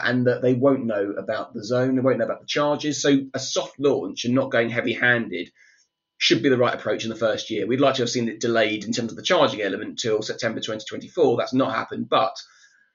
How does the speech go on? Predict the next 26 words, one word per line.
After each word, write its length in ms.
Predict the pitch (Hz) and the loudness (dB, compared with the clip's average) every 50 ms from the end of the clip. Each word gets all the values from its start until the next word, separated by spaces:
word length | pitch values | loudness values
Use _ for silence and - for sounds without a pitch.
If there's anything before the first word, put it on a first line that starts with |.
| _ _ _ _ _ _ - | _ _ _ _ _ _ 0
giving 240 | 165 156 147 139 | 4 6 8 8
letters, 580 | 135 135 131 127 127 131 117 120 117 117 - - - - | 8 8 6 4 2 0 0 0 0 -2 -6 -8 -8 -6
soft 300 | - - 170 - - - | 0 0 0 0 2 2
launches 460 | 131 127 123 117 104 - 113 113 - | 2 4 4 2 0 -4 -6 -6 -6
at 120 | - 110 | -6 -6
this 180 | 107 107 - - | -6 -6 -8 -8
time, 340 | - 120 113 113 110 110 110 | -8 -6 -4 -2 -2 -2 0
and 100 | 110 123 | 2 2
making 240 | 131 127 131 123 | 2 2 2 0
businesses 320 | 113 127 113 113 107 101 107 | 0 0 -2 -2 -6 -6 -6
aware 440 | 117 113 120 113 110 110 110 107 - | -2 0 2 2 2 2 2 0 -2
that 120 | 107 107 | -6 -2
they 280 | - 117 117 117 113 98 | 0 0 0 0 -2 -4
would 160 | 110 139 175 170 | 4 4 4 4
have 100 | 143 - | 4 0
been 140 | 110 104 | -2 -6
charged 460 | - - 117 104 101 104 107 110 110 - | -4 -4 -2 -2 -2 -2 -2 -4 -4 -6
in 80 | 110 | -8
the 60 | 104 | -8
first 280 | 95 120 113 110 107 - | -2 0 0 0 0 -4
instance, 360 | 110 - - - 123 107 - | -6 -8 -6 -6 -8 -8 -6
giving 180 | - 123 123 120 | -4 -2 -2 -2
that 140 | 110 - - | -2 -2 0
period 220 | 160 143 131 117 | 2 4 4 4
of 100 | 107 107 | 2 0
grace 520 | - 110 104 101 101 - - - - - | -2 0 0 0 -2 -2 -4 -6 -6 -8